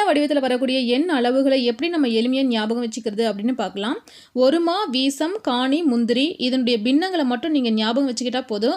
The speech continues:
மத்தது எல்லாத்தையும் நம்ம இனி-, எளிமையா எழுதிடலாம். இருபதுல ஒண்ணு ஒருமா, பதினாறுல ஒண்ணு வீசம், எண்பதுல ஒண்ணு காணி, முன்னூற்றி இருபதுல ஒண்ணு நா-, முந்திரி. இதை இன்னும் எளிமையாக்கணும் அப்படின்னா, இருபது எடுத்துக்கோங்க, நாலு போயிடுச்சுன்னா பதினாறு, பதினாறை ஐந்தால பெருக்குனா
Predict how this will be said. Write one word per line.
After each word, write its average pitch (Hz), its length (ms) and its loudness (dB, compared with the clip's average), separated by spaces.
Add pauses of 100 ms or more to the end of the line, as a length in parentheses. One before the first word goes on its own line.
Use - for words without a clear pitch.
மத்தது 233 300 -2
எல்லாத்தையும் 285 420 -2
நம்ம 233 240 0
இனி-, 233 240 0
எளிமையா 254 360 2
எழுதிடலாம். 208 500 -2 (300)
இருபதுல 311 480 2
ஒண்ணு 254 320 4
ஒருமா, 233 380 4 (180)
பதினாறுல 277 580 2
ஒண்ணு 240 260 2
வீசம், 247 500 -2
எண்பதுல 294 460 2
ஒண்ணு 247 300 0
காணி, 226 460 0
முன்னூற்றி 302 380 0
இருபதுல 226 440 0
ஒண்ணு 220 280 2 (100)
நா-, 214 200 -2
முந்திரி. 247 460 2 (400)
இதை 262 180 2
இன்னும் 359 240 2
எளிமையாக்கணும் 294 540 2
அப்படின்னா, 233 300 0 (200)
இருபது 269 500 2
எடுத்துக்கோங்க, 226 680 -2
நாலு 240 460 0
போயிடுச்சுன்னா 254 480 0
பதினாறு, 226 680 0
பதினாறை 269 500 2 (100)
ஐந்தால 285 340 4
பெருக்குனா 226 440 0